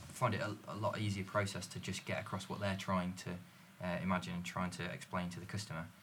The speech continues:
And also things like working out the impracticalities of what might be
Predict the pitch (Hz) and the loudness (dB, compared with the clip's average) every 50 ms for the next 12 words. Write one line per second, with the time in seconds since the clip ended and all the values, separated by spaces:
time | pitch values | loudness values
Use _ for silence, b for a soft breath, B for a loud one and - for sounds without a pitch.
0 | B B B B B B B B B - 107 123 139 - - 95 95 98 - 110 | B B B B B B B B B 0 4 4 4 4 4 0 -2 -2 0 0
1 | 110 101 - - 82 - - - - - - - - - 107 104 107 104 104 - | 0 0 0 -2 -4 -4 -6 -12 -18 -20 -20 -20 -16 -6 0 4 4 4 4 4
2 | 98 98 98 101 101 101 95 - - B B B B B B B B - - - | 2 4 4 6 4 4 2 0 -4 B B B B B B B B -20 -20 -8
3 | - 92 95 98 - - 110 107 107 - 113 - - - - 104 - - 117 120 | -4 -2 -2 -2 2 4 4 4 4 4 2 0 0 -2 -4 -2 4 6 6 6
4 | 113 107 - - 87 90 101 110 110 - - - 104 104 101 117 123 123 - 107 | 6 4 0 0 0 0 2 0 0 -2 -6 -6 -4 -4 0 2 2 2 2 4
5 | 110 107 104 107 - - 107 104 104 104 | 4 4 4 4 2 2 2 4 4 2